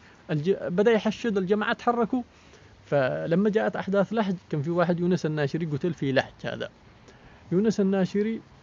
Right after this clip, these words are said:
طبعًا خواف، واحد جبان، كان يلبس إيكي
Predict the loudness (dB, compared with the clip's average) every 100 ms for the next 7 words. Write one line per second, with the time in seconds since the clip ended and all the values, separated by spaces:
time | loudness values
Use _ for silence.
0 | -20 -6 -4 0 2 2 0 -4 -8 0
1 | 2 2 2 4 2 0 -4 -2 0 0
2 | 0 0 0 -2 0 2 2 2 0 -2
3 | 0 0 0 -2